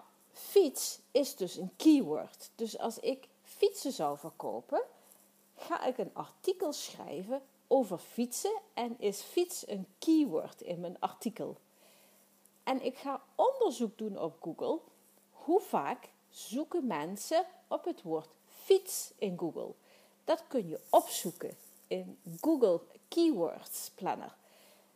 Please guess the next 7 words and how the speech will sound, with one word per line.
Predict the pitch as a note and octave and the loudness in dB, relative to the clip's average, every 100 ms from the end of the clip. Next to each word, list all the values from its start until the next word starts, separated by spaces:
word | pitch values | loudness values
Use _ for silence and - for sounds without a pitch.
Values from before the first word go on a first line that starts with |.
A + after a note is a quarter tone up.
| _ _ | _ _
Die | C4 | 0
laat | C#4 C#4+ C#4 | 4 4 2
je | C#4 | -2
precies | C#4+ - F#4+ A4 - - | -4 0 2 2 2 -4
zien | F#3+ G#3 C#4+ - _ _ _ _ | -4 -2 -6 -10 _ _ _ _
hoeveel | - F4 G4 G#4 F4+ | -2 0 2 2 2
mensen | D4+ G3 F#3+ G#3 - F4+ | 0 0 -2 -6 -4 -2